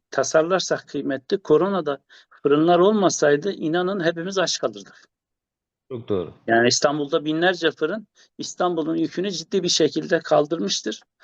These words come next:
Speaker 1: Onun için küçük esnafın, e, desteklenmesi aslında bir güvenlik meselesidir de.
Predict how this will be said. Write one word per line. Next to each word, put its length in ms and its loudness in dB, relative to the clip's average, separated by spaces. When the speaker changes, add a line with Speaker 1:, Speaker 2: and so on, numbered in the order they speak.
Speaker 1:
Onun 120 -2
için 220 -2
küçük 340 -6
esnafın, 600 -4
e, 40 0
desteklenmesi 1040 0
aslında 480 -2
bir 140 -4
güvenlik 460 -2
meselesidir 680 -4
de. 140 -8